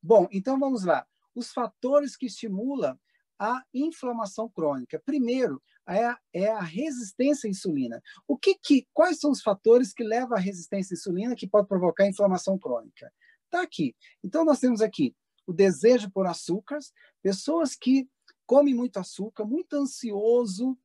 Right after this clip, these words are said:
as mulheres na, na tensão pré-menstrual, que quer comer, ah, muito chocolate, muito doce, né? O, a, cansaço também, le-, a, cansaço após as refeições,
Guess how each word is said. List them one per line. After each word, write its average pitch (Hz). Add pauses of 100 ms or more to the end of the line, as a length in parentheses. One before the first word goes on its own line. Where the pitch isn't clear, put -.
(260)
as 170
mulheres 214
na, 180 (240)
na 165
tensão 208
pré-menstrual, 185
que 147
quer 165
comer, 165 (360)
ah, 147
muito 170
chocolate, 175
muito 156
doce, 147
né? 180 (240)
O, 175 (160)
a, 156 (500)
cansaço 233
também, 160 (240)
le-, 160
a, 151 (260)
cansaço 185
após 208
as 156
refeições, 165